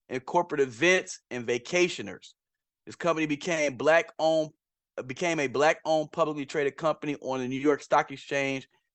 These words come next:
N Y S E, in May of two thousand and eleven.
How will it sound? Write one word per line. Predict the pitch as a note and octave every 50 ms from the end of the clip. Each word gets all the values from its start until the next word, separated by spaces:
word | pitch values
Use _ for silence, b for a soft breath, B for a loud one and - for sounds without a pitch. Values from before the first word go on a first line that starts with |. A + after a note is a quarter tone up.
| _ _ -
N | D3 D3 C#3+
Y | C#3 C#3+ C#3 -
S | - C3+ B2+ C3 - -
E, | D3+ C#3+ C3+ C3+ - -
in | A#2+ A2+ A2+ A2+ A#2
May | D3+ E3+ F3 E3+ D#3+ D#3 - -
of | - A#2+ - -
two | - - G3 F#3+ F#3
thousand | - D#3+ D#3 D#3 D3+ D3+ C#3+ C#3+ C#3+ C3 -
and | - B2+ B2 A#2+
eleven. | A#2+ B2 A#2+ B2 D3 D#3+ D3+ A#2+ G2+ D#2+ -